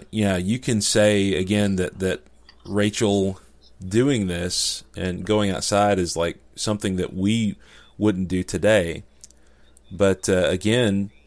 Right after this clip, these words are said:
the, the, the running theme seems to be through all of this, and I think that just ties together for me is that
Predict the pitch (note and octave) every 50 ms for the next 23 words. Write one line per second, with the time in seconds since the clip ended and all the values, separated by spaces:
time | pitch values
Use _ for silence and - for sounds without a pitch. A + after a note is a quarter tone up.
0 | - - - - - - - _ _ _ - - - _ - - - - - -
1 | - - _ _ - G#2 A2 G2+ E2 G2+ A2+ A2 G#2 - - F#2+ G2+ G#2 G#2+ G2+
2 | G2 F2+ - - - G#2+ G2 G#2+ A#2+ C#3 D3 D3 C3 - - - C3 C#3+ D3 C3+
3 | A#2 G#2+ - B2 A#2+ A#2 - - A2 G#2 A2 G#2+ - - G#2+ D#2+ - F2+ G#2 B2
4 | C#3 C#3 A2+ F#2+ D#2+ F#2 F#2 F#2 F#2 - - G2 G2 G2 - C3 B2+ - - F2
5 | - - - - G2+ G2 - - - - A#2 A2+ A#2 A#2 A2+ - - G2+ F#2+ G#2
6 | G#2 G2+ - - G2 F#2 G2 A#2 B2+ A#2+ G2+ F#2 F2+ F2+ F2 - - F2+ F2+ F2
7 | - -